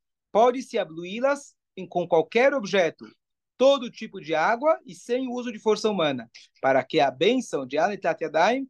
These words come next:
seja recitada. Ou seja, se você não tem todas essas condições, você não vai deixar, não vai ficar na cama, às vezes você fala, "Cheguei atrasado, porque não tinha Anetlat Yadayim. Fiquei dormindo o dia inteiro." E aí, como você saiu agora? Não, agora já, que, já dormi o suficiente.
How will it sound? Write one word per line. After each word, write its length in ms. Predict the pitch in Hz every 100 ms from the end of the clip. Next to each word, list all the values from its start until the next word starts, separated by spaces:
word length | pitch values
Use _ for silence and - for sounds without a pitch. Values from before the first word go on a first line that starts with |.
| _ _
seja 380 | - 180 170
recitada. 540 | 175 180 190 151 120 117
Ou 100 | 208
seja, 340 | 208 190 131 123
se 180 | -
você 260 | 196 196 240
não 160 | 226 208
tem 200 | 226 214
todas 260 | 202 180
essas 100 | -
condições, 640 | 185 165 - 190 233 285
você 120 | - 233
não 120 | 226
vai 180 | 220 226
deixar, 320 | 214 220 202
não 60 |
vai 140 | 196 214
ficar 160 | 220
na 120 | 208 185
cama, 340 | 226 262 185
às 380 | 180 _ _ -
vezes 120 | 196
você 60 | 202
fala, 200 | 208 196
"Cheguei 260 | 214 220
atrasado, 400 | 233 233 208 185
porque 380 | 190 185 202 196 _ _ _
não 80 | 180
tinha 160 | 190 214
Anetlat 320 | 214 220 208
Yadayim. 420 | 202 196 175 135 _ _ _ _ _ _ _ _
Fiquei 160 | _ 156
dormindo 280 | 160 180 170
o 40 |
dia 100 | 170
inteiro." 340 | 170 156 131 113
E 60 |
aí, 120 | 151
como 140 | 156 190
você 100 | 175
saiu 240 | 175 170
agora? 300 | 156 151 151
Não, 140 | 170 147
agora 220 | 147 165
já, 240 | 170 156 -
que, 200 | - 131 127 _ _ -
já 60 |
dormi 240 | 156 160 165
o 60 |
suficiente. 720 | 180 160 160 156 120 110 -